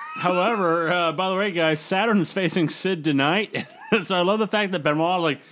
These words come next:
Speaker 2: "Sid, at the pay-per-view, I'm going to destroy you. I'm gonna do this, this, and this." And then Saturn gets to the mic and's like,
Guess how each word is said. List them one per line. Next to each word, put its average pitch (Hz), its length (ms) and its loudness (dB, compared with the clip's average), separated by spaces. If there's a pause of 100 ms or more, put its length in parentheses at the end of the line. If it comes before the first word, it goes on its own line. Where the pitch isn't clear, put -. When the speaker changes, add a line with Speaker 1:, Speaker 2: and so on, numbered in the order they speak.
(180)
Speaker 2:
"Sid, 247 460 0 (220)
at 214 120 -4
the 214 80 0
pay-per-view, 185 480 0 (260)
I'm 185 120 -2
going 214 220 0
to 196 60 2
destroy 202 520 0
you. 151 240 2
I'm 160 240 -2
gonna 196 120 2
do 190 120 2
this, 196 160 0
this, 185 200 0
and 202 80 0
this." 175 220 -2 (400)
And 160 100 -2
then 156 380 -2
Saturn 165 480 -2
gets 139 220 -6
to - 20 -20
the 135 80 -4
mic 123 320 -2
and's 117 120 -8
like, 113 240 -2